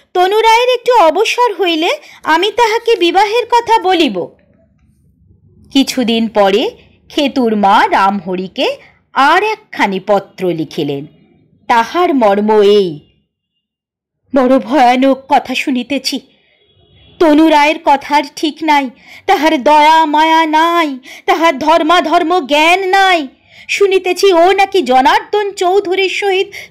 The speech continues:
কঙ্কাবতীর বিবাহ দিবে। কি ভয়ানক কথা! আর জনার্দন চৌধুরীও পাগল হইয়াছে নাকি?" পুত্র, পৌত্র, দৌহিত্র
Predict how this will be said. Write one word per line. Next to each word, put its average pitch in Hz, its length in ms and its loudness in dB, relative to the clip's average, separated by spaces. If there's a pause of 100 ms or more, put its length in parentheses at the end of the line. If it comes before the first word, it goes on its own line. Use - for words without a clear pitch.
কঙ্কাবতীর 403 920 0
বিবাহ 403 360 -2
দিবে। 320 360 -4 (560)
কি 277 120 -4
ভয়ানক 262 680 0
কথা! 294 420 -2 (300)
আর 427 160 2
জনার্দন 415 640 2
চৌধুরীও 415 600 2
পাগল 330 480 0
হইয়াছে 508 520 0
নাকি?" 523 500 -6 (460)
পুত্র, 403 600 0
পৌত্র, 415 560 2
দৌহিত্র 427 720 0